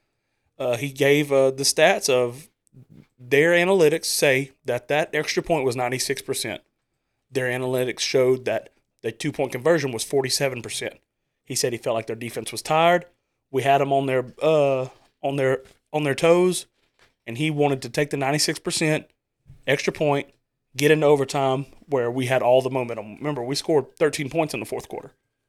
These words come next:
and outscored 'em in the second half. So, next question. Uh, well, he, he praised Mason Taylor for his awareness and Jaden on going through his progressions, and Mason obviously being a freshman who is going to play all year long unless he gets hurt.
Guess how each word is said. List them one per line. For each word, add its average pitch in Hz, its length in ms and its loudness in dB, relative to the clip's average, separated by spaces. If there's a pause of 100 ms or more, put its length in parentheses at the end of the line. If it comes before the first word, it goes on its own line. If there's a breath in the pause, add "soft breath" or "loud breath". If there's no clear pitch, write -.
(880)
and 123 140 -6
outscored 139 380 0
'em 139 60 -2
in 123 60 -8
the 110 60 -8
second 123 260 -4
half. - 380 -12 (720)
So, 147 400 0 (1900)
next 147 240 -2
question. 185 600 0 (420)
Uh, 143 460 4
well, 139 140 0
he, 143 100 -4
he 135 220 -6
praised 160 340 0
Mason 156 300 0
Taylor 147 240 4
for 139 140 2
his 131 120 2
awareness 139 480 2
and 131 140 -8
Jaden 139 340 2
on 131 80 -2
going 135 240 0
through 135 120 0
his 127 100 0
progressions, 127 640 0
and 120 300 -6
Mason 123 300 0
obviously 123 360 -2
being 127 180 0
a 117 60 -4
freshman 123 380 -4
who 131 140 -2
is 120 120 -6
going 139 240 4
to 123 80 -8
play 120 220 -2
all 127 200 -2
year 127 140 -2
long 120 180 -2
unless 113 220 -6
he 113 80 -8
gets 117 160 -8
hurt. 104 240 -8